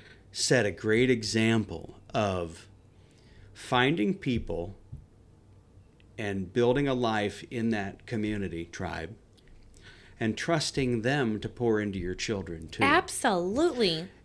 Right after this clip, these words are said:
Speaker 1: You need to have people in your life that you trust. Like, I have people in my life that I trust with my wife, my children, and my wallet.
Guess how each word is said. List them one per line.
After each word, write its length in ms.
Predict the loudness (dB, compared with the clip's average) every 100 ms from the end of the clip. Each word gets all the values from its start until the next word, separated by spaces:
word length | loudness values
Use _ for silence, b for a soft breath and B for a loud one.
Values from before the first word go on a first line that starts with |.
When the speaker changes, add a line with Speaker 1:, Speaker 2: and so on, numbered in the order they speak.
| -4
Speaker 1:
You 380 | 2 4 6 8
need 340 | 8 8 6 6
to 100 | 2
have 420 | 4 2 2 0
people 400 | 0 0 0 -2
in 180 | 2 2
your 160 | 2
life 380 | 2 0 0 -2
that 200 | -6 -4
you 80 | -4
trust. 540 | -4 -2 -2 -2 -6 -10 -8
Like, 260 | -8 -8 -20 -20 -6
I 220 | 4 6 6
have 300 | 4 2 0
people 320 | 0 0 -2
in 120 | -2
my 200 | 0 0
life 360 | -2 -6 -10 -6
that 100 | -4
I 120 | -4
trust 460 | -4 -2 -2 -4 -6
with 280 | -6 -8 -18 -20 -20 B B B B B -8
my 160 | -6
wife, 560 | -4 -2 0 0 -2 -8 -20 -20 -16
my 180 | -10 -8
children, 640 | -4 -2 0 0 -2 -4 -4
and 140 | -4
my 140 | -4
wallet. 580 | -4 -2 -4 -6 -12 -20